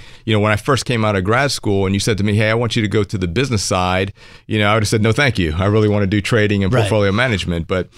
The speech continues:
Speaker 1: you get to a point in your career where you feel like, hey, you've, you've learned a lot, you've developed a team, and you're looking for new challenges and a chance to stretch yourself and grow and learn.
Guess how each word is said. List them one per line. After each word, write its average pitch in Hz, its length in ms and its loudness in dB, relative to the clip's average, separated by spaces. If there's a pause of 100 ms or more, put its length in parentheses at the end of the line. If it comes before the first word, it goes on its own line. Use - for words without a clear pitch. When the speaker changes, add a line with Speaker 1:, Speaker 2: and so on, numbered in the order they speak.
(220)
Speaker 1:
you 120 120 0
get 127 140 2
to 123 140 2
a 104 40 2
point 110 260 0
in 101 40 0
your 95 100 0
career 117 420 0
where 95 600 2 (320)
you 107 100 0
feel 117 260 2
like, 101 180 2
hey, 113 120 2
you've, 101 460 0
you've 113 320 0
learned 120 360 2
a 117 60 2
lot, 110 240 2
you've 98 160 0
developed 107 400 0
a 101 80 -2
team, 107 520 0 (260)
and 110 100 2
you're 117 80 4
looking 117 200 2
for 113 120 0
new 107 160 2
challenges 104 640 0
and 98 140 2
a 92 60 0
chance 110 320 -2
to 101 120 -2
stretch - 380 -2
yourself 107 340 -2
and 95 140 -2
grow 110 260 2
and 98 160 0
learn. 101 400 0